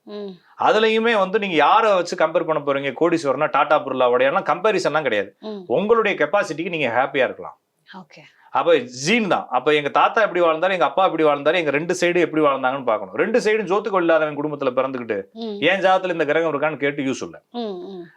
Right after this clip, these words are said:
Speaker 2: அப்ப இது என்னடா இது ஒரு பிறப்பினால,
Speaker 1: ம்.
Speaker 2: ஆ, எல்லாமே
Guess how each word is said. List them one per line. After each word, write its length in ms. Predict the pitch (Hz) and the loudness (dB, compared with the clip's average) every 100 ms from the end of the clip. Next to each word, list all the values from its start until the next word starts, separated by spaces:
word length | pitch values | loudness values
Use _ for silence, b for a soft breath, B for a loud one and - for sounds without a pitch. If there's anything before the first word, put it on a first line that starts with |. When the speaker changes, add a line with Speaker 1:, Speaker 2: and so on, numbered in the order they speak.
| - | -8
Speaker 2:
அப்ப 220 | 143 165 | 0 2
இது 80 | 160 | 2
என்னடா 300 | 196 208 202 | 2 2 2
இது 340 | 180 175 165 | 2 4 4
ஒரு 180 | 151 151 | 4 2
பிறப்பினால, 680 | 175 190 202 180 180 247 240 - - | 0 2 0 0 2 2 -2 -16 -14
Speaker 1:
ம். 260 | 226 220 180 | -10 -10 -4
Speaker 2:
ஆ, 480 | 131 127 123 123 120 | 0 2 4 2 2
எல்லாமே 280 | 127 165 | 2 2